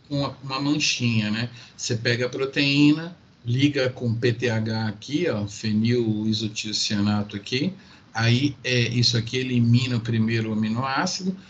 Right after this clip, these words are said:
Aí você faz uma cromatografia, vê que é uma metionina. Depois elimina o segundo, vê que é uma prolina, né? Então, a, cê, cê consegue fazer uns trinta e cinco até cinquenta,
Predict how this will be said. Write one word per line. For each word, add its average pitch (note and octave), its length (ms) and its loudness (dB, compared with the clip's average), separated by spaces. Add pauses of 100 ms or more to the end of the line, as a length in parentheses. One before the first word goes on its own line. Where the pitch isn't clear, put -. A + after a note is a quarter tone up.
(140)
Aí B2 100 -2
você B2+ 140 -2
faz C3+ 200 0
uma B2 200 0
cromatografia, B2 1120 0
vê A#2 160 0
que A2+ 100 -4
é A#2+ 40 2
uma A#2 120 4
metionina. B2+ 800 2 (380)
Depois A#2+ 540 0
elimina A#2+ 360 2
o - 20 0
segundo, A#2+ 760 -2
vê G#2 220 -4
que A2 140 -6
é - 20 -2
uma A2 160 0
prolina, C3+ 840 0 (120)
né? B2 260 -2 (420)
Então, B2+ 240 0
a, A2+ 640 2
cê, - 560 -2
cê C3+ 140 0
consegue D3 380 0
fazer C#3+ 240 -2
uns C3 160 0
trinta F3+ 400 2
e A#2+ 80 -2
cinco D3+ 720 -2 (400)
até B2 340 0
cinquenta, C3+ 1300 -2